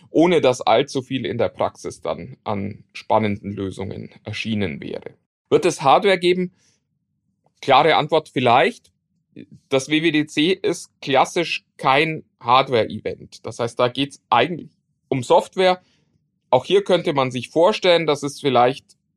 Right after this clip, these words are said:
die Ankündigung einer Software gibt, die dann für das A R V R Headset gebaut werden soll, sodass die Programmierer schon mal wissen, wie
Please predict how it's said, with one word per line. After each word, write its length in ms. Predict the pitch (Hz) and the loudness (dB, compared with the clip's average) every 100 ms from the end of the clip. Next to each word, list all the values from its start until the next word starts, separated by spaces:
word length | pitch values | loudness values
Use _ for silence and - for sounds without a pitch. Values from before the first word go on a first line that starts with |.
| _ _ _ | _ _ _
die 180 | 131 - | -10 0
Ankündigung 1000 | 135 208 226 220 202 190 180 185 185 185 _ _ _ _ _ _ _ | 2 2 -2 -2 -2 -2 -4 -6 -6 -8 _ _ _ _ _ _ _
einer 240 | - 147 139 | 0 2 2
Software 420 | 160 - 160 147 _ _ | 0 2 0 0 _ _
gibt, 380 | 220 - _ - | -10 -10 _ -12
die 120 | 143 | -6
dann 280 | 135 139 143 | 0 2 0
für 180 | - 151 | -2 -2
das 340 | 135 131 - _ - | 0 -2 -12 _ 0
A 40 | |
R 460 | 139 156 127 127 127 | 0 2 4 4 2
V 60 | 143 165 - | -4 -4 2
R 220 | 135 131 | 4 2
Headset 680 | 127 151 175 - - 202 226 - - _ _ _ _ _ _ _ _ _ _ _ _ _ | 0 -2 -2 -4 -2 -2 -4 -14 -20 _ _ _ _ _ _ _ _ _ _ _ _ _
gebaut 520 | 143 - 131 190 202 | -4 2 4 2 0
werden 340 | 165 175 190 180 | 0 0 0 0
soll, 240 | 170 190 | 2 4
sodass 300 | 185 143 139 | 2 -2 -2
die 100 | 160 | -6
Programmierer 680 | - 151 139 135 135 180 170 | -4 -2 0 0 0 2 2
schon 160 | 165 139 | 0 0
mal 180 | 127 131 | 0 0
wissen, 400 | 180 190 175 139 | -4 -4 -6 -6
wie 360 | 143 170 - | -8 -8 -12